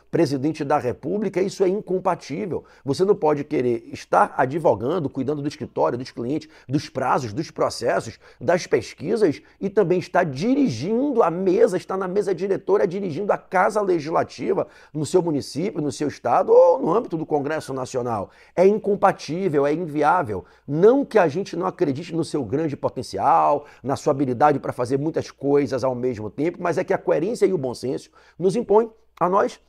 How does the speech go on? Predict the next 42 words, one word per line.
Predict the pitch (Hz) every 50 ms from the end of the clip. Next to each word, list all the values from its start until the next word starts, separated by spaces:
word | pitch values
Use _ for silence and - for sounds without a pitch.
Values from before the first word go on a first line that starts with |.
| _ _ -
legisladores, | 170 196 160 180 214 190 156 165 220 240 - - - _ _ _ _ _ _ _ _ _ _
que | - 196
tenhamos | - 196 202 220 226 208 165
o | 185
zelo | 139 117 190 220 233 214
de | 151 190
proteger | - - 226 220 - 262 156 - 494 -
a | 190
advocacia, | 185 160 151 170 - 165 139 - - - 139 135 135
dizendo, | 131 180 151 117 160 165 151
"É | 165
perigoso, | 160 - 190 233 214 151 180 220 233 214 190 - _ _ _ _
é | - 160
um | 156
risco | 117 143 190 - 202
que | 196 226
não | 220 226 233
se | - 233
deve | 175 196 214 240 220
correr." | - - 147 113 120 113 - - - _ _ _
Se | - -
o | -
advogado | 190 165 160 160 160 143 214 233 233 -
quer | - 185 175 165
se | - - 175
envolver | 180 151 180 175 117 123 139 139
numa | 156 156 135
outra | 151 214 277 330 - 254 196
carreira | - - - 139 151 151 151
que | 147 - 196
exige, | 175 120 113 196 285 311 262 190 143 120
por | - - 208 180
que | - 190
não | 175 180 185 160
dizer, | 156 123 104 131 123 - - - - _ -
dedicação | - 180 185 160 - - 170 151 - 190 202
exclusiva | 202 - - 156 147 113 104 160 214 254 202 147
ou | 160 175
algo | 175 185 165 143 143
parecido | - 170 165 156 147 - - - 160 151 147
com | - 120 123
isso, | 170 233 285 - - -